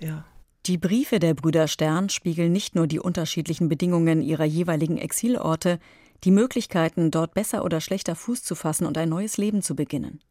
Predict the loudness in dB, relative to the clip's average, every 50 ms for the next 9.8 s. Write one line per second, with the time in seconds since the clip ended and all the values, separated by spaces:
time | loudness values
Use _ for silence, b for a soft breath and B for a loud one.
0 | _ _ B B B B B B B B B -6 -2 -2 0 0 2 0 0 0
1 | 0 0 0 2 2 2 0 0 0 -2 -2 -2 -2 -2 -4 -6 -4 -2 -4 -4
2 | -2 -2 -4 -2 0 0 -2 -2 b b b b b b 2 4 4 4 2 0
3 | -2 -2 -2 -4 -2 -2 -2 0 0 -2 -2 -2 -4 -4 -6 -6 -6 -4 -6 -4
4 | -6 -6 -6 -2 -2 -2 -2 -2 -6 _ _ _ _ _ _ _ _ B B B
5 | B B B B B B B -4 0 0 0 0 2 0 0 0 0 0 2 2
6 | 2 2 0 0 0 0 2 0 -2 0 0 -2 0 2 0 0 0 -2 -4 -2
7 | 0 0 0 2 2 0 2 2 2 0 0 0 -2 -2 0 0 2 2 2 0
8 | -2 -4 -6 -6 -6 -4 -2 -2 -2 -2 -2 -4 -6 -6 _ _ _ _ _ _
9 | -8 0 0 0 2 2 2 2 2 0 2 0 0 0 0 -4